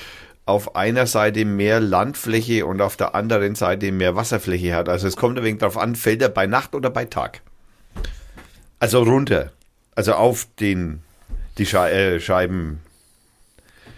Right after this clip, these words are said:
äh, welche Seiten, Sch-, Scheibenseite halt. Also die nasa behauptet, aber die würden ja bezahlt, ne? Das wissen wir ja.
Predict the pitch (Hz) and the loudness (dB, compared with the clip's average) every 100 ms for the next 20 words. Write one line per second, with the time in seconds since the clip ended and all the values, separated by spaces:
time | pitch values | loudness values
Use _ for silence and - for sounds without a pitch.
0 | - - - - - - _ - 90 90 | -20 -20 -20 -20 -20 -20 _ -2 0 2
1 | 80 82 104 110 110 98 95 110 104 - | 0 2 2 2 4 4 4 2 0 -2
2 | 95 107 107 113 101 - 85 85 90 78 | 2 2 2 0 -2 0 2 2 0 0
3 | 78 - 90 85 82 80 85 - 95 92 | -2 -10 -12 -4 0 0 -4 -6 -2 -2
4 | - - - - - - - - - _ | -4 -10 -20 -20 -20 -20 -20 -20 -20 _
5 | _ - - - _ - - 117 117 127 | _ -18 -18 -18 _ -20 -2 2 4 4
6 | 143 120 117 117 - 107 92 90 85 87 | 4 2 4 2 2 0 -2 -2 -2 0
7 | 82 76 - - - - - 80 90 - | 0 -2 -6 -8 -10 -14 -8 -8 -6 -8
8 | - 50 50 | -8 -10 -14